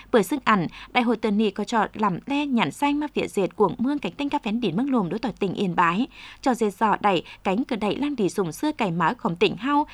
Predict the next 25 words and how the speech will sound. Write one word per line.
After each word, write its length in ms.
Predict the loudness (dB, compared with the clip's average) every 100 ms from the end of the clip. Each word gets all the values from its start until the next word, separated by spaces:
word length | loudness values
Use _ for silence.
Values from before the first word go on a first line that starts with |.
| -4 -2
về 80 |
tàn 180 | 4 4 4
óp 140 | 0
bưng 140 | 2 0
mục 180 | 0 2
tiêu, 260 | 4 4 0 -10 2
vậy, 320 | 4 4 0 0 4
ảo 160 | 4
tỉnh 200 | 4 0
Yên 180 | 0 4
Bái 200 | 6 6
chỉ 140 | 2
đoạt 220 | -4 -2 0
tỉnh 180 | -2 0
mà 180 | 0 0
mé 160 | -4 -4 -4
sùm 120 | 0
po 200 | 2 2
cỏ 140 | 0 0
bì 160 | -2
sòng 260 | 0 0 0
pan 120 | -4 -6
phải 140 | -6
xếp 160 | -6 -2
hàm. 320 | 2 2